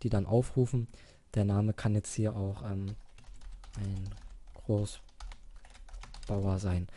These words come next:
Das würde keinen Unterschied machen. Ähm, Gothic wäre das praktisch egal. So, da wir aber nichts in den Originalskripten verändern wollen, weil man sowas nicht macht,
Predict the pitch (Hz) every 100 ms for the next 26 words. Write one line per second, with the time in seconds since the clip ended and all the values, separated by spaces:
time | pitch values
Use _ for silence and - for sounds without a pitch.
0 | - - - 117 113 - 107 107 107 -
1 | 113 107 104 113 101 - - - 107 104
2 | 101 107 - - 104 101 - 95 - -
3 | 104 98 92 - - - - - - -
4 | - - - - - - - - 127 117
5 | 107 - 101 104 107 98 98 120 - 107
6 | 101 98 98 98 107 110 - 123 - -
7 | 95 - 110 131 117 107 110 107 92 95
8 | 98 92 95 - 101 - 101 117 -